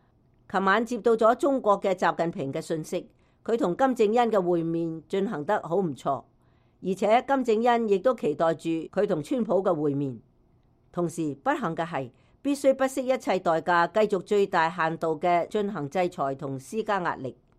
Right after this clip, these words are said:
彭博通訊社嘅報道話，川普指定外交政策上鷹派人物約翰博爾頓出任國家安全顧問，可能亦都迫使金正恩接受中國嘅邀請。博爾頓話，川普應該要求北韓立即將核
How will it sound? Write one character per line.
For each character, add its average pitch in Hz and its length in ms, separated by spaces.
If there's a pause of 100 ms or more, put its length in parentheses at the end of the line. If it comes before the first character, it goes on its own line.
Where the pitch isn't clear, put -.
(340)
彭 196 180
博 233 160
通 320 160
訊 226 180
社 196 120
嘅 170 180
報 170 160
道 151 160
話， 127 240 (460)
川 226 160
普 202 160
指 202 180
定 196 180
外 160 160
交 214 200
政 175 200
策 165 200
上 151 320
鷹 220 200
派 175 200
人 131 240
物 139 40 (440)
約 202 200
翰 170 300
博 175 200
爾 - 80
頓 160 380
出 - 140
任 156 240
國 180 220
家 220 180
安 208 180
全 131 220
顧 156 180
問， 131 240 (440)
可 269 160
能 214 160
亦 190 100
都 262 140
迫 262 120
使 214 220
金 254 220
正 185 140
恩 214 180
接 185 120
受 170 220
中 240 220
國 165 180
嘅 139 60
邀 151 200
請。 117 320 (600)
博 233 80
爾 220 100
頓 202 320
話， 151 240 (280)
川 320 180
普 269 100
應 294 220
該 285 220
要 269 280
求 151 260
北 269 160
韓 156 380
立 165 80
即 247 200
將 220 360
核 175 160